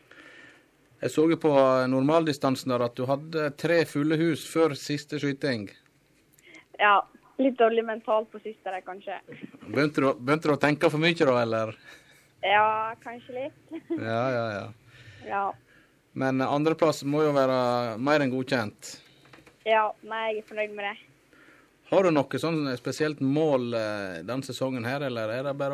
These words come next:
Speaker 1: å utvikle seg videre og ta steg for steg?
Speaker 2: Det er egentlig bare å utvikle meg. Denne sesongen her blir litt sånn, ja, prøve på en måte. Jeg har ikke noen sånne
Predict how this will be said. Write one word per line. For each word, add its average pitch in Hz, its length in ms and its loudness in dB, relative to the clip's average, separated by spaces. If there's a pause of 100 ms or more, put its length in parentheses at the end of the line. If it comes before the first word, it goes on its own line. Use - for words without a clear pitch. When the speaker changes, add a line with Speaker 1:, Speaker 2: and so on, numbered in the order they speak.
Speaker 1:
å 131 40 -6
utvikle 139 460 -4
seg 131 140 -4
videre 131 420 -2
og 101 400 -4
ta 135 140 0
steg 135 260 -4
for 120 80 -10
steg? 113 380 -6 (1080)
Speaker 2:
Det 220 80 -10
er 220 80 -4
egentlig 233 260 -10
bare 254 200 -2
å 277 80 -4
utvikle 220 360 -12
meg. 202 280 -10
Denne 220 180 -10
sesongen 226 280 -8
her 226 200 -4
blir 226 220 -8
litt 226 120 -12
sånn, 208 360 -6 (1080)
ja, - 120 -4 (340)
prøve 220 400 0
på 220 60 -14
en 202 80 -10
måte. 180 240 -10
Jeg - 760 -18
har 214 80 -2
ikke 226 140 -10
noen 220 160 -6
sånne 214 240 -6